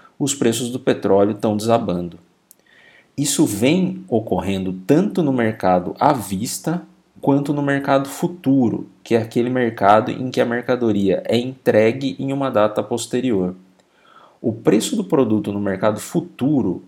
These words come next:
é dado pela diferença entre o preço à vista e o custo de se manter o petróleo armazenado em reservatórios.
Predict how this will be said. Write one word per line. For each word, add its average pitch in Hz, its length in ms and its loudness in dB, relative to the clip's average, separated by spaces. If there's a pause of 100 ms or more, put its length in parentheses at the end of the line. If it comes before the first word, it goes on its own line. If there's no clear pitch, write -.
é 117 160 4
dado 120 500 0
pela 98 460 2
diferença 131 1120 -2 (360)
entre 92 460 -2
o 101 100 -2
preço 135 440 2
à 202 80 0
vista 143 760 -2 (400)
e 160 100 2
o 185 180 0
custo 135 580 0
de 156 160 -2
se - 140 -4
manter 156 340 0
o 110 60 0
petróleo 143 640 2
armazenado 123 840 -2
em 98 140 -2
reservatórios. 110 1120 0